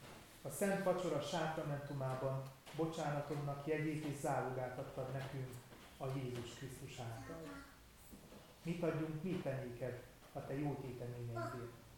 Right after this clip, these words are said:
Hirdetjük egész életünkben a te kegyelmed gazdagságát, amely által minket gyermekeidé fogadtál,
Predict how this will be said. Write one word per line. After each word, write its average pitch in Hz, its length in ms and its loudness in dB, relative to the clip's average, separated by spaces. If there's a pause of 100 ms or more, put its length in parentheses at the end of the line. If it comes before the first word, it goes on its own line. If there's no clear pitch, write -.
(680)
Hirdetjük 175 640 4
egész 165 360 4
életünkben 147 800 4
a 147 120 0
te 147 120 0
kegyelmed 131 520 2
gazdagságát, 127 920 0 (540)
amely 170 300 6
által 160 380 6
minket 175 380 4
gyermekeidé 131 880 4
fogadtál, 135 720 2